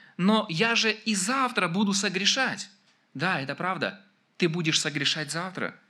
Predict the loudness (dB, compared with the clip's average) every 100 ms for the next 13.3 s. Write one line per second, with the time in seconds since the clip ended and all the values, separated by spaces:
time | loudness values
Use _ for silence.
0 | _ _ -20 -20 -4 2 4 4 2 0
1 | 0 -2 -2 0 2 2 0 0 0 2
2 | 2 2 -2 -2 0 0 2 0 0 -2
3 | -4 -2 -2 0 -2 -2 0 -2 -4 -20
4 | -20 -4 4 4 4 0 4 4 4 -4
5 | -16 _ -2 0 0 0 0 0 0 -2
6 | -6 -4 -2 -2 -4 -8 -14 _ _ _
7 | -18 -2 2 4 4 4 0 0 -2 -2
8 | 0 0 2 2 0 0 -2 -2 -4 -4
9 | -4 -4 -6 -10 -18 -16 -2 2 2 2
10 | 0 0 0 0 0 -2 0 0 0 -2
11 | -2 -2 -2 -2 -6 -4 -4 -6 -8 -2
12 | 0 0 0 0 0 -2 -4 -4 -2 0
13 | -2 -4